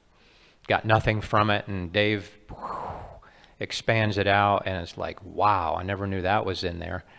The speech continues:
Um, and he puts it in the context of the whole Bible, uh, in so doing. Uh, but this morning we're gonna have more of a smorgasbord.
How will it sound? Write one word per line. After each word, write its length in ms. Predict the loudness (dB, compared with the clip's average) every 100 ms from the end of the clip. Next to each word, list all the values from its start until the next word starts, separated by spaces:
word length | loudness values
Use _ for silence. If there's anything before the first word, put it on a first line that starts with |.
| -20 -20 _ -6
Um, 500 | -4 -2 -4 -6 -8 -12 _ _ _ _ -12
and 120 | -8
he 40 |
puts 280 | -2 0 2
it 40 | 0
in 60 |
the 80 | 0
context 580 | 0 2 2 0 -2 -2
of 60 |
the 120 | -4 2
whole 240 | 2 4
Bible, 520 | 2 0 0 -2 -4 -6
uh, 300 | -6 -4 -6
in 200 | -6 -6
so 260 | -2 0 0
doing. 400 | 0 0 -2 -8 -20 -20 -20 -16 -4
Uh, 180 | -2 -2
but 160 | -4 -6
this 200 | -2 4
morning 240 | 6 6
we're 80 | 2
gonna 180 | 2 2
have 160 | 2
more 220 | 2 2
of 80 | 2
a 40 | 0
smorgasbord. 880 | -2 0 2 0 0 2 2 0